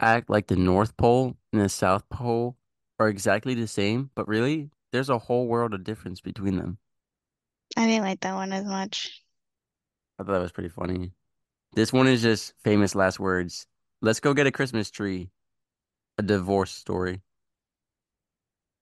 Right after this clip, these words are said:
Speaker 1: We never really fought over getting the Christmas tree.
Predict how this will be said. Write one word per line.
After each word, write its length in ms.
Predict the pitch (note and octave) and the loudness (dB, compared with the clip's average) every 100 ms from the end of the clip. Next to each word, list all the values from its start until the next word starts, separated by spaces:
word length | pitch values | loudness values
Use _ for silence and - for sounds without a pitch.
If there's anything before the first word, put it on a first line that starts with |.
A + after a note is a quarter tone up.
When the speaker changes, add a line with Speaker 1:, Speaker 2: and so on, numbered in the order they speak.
| _ _ _ _ _ _ _ - | _ _ _ _ _ _ _ -6
Speaker 1:
We 140 | C3+ | -2
never 200 | F#3+ G#3+ | 0 2
really 220 | F#3+ D#3+ | 2 0
fought 380 | - A#2 C#3+ - _ _ - | 0 0 0 -4 _ _ -8
over 360 | G#2+ G2+ G2 F#2+ - | -6 -4 -4 -6 -8
getting 240 | G#2+ G2+ | -8 -4
the 80 | G2 | -4
Christmas 400 | - F#2+ G2 F#2 | -4 -6 -4 -6
tree. 480 | - G2 F#2 F#2+ G2+ | -6 -4 -2 -4 -8